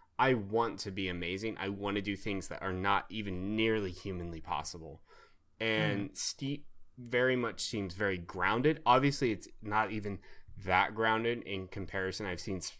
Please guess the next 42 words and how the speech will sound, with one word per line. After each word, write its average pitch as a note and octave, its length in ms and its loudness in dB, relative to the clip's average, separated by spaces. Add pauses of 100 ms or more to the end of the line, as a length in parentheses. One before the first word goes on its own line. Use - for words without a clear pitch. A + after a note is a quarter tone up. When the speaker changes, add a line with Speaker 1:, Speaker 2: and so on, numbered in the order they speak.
Speaker 1:
people F#2+ 300 -6
do F#2 220 -6
stuff F#2+ 280 -2
where F#2+ 140 0
they're F#2+ 100 0
like, F2+ 220 -4
"Look, A#3+ 260 0
I'll G#2 100 0
do D#3+ 200 4
a F2 40 2
backflip C#3 600 0
through A2+ 280 -6
while B2 260 -2
threading B2 760 0
the E3+ 60 4
needle." F3+ 420 0
And A2 140 2
I'm A2 100 0
like, F#2+ 260 -2
"Yeah, - 140 -8 (100)
no, F#2 220 -4
no F#2+ 220 -2
one E2+ 280 -8
would F#2 160 -6
be D2+ 140 -8
able D2 180 -10
to D#2+ 120 -14
do D#2 220 -12
that. C2+ 260 -14
They, F2 180 -6 (100)
they're, E2 240 -10 (240)
Speaker 2:
Mm. E3 260 -4
Speaker 1:
they'd G#2 180 0
die." C#2 280 -6 (380)
But A#2+ 340 4 (1200)
I C3 100 2
think D#3 180 2
it E3 160 -2
really C3+ 240 2
comes A#2+ 280 -2
down A2 240 0
to, F#2 500 -4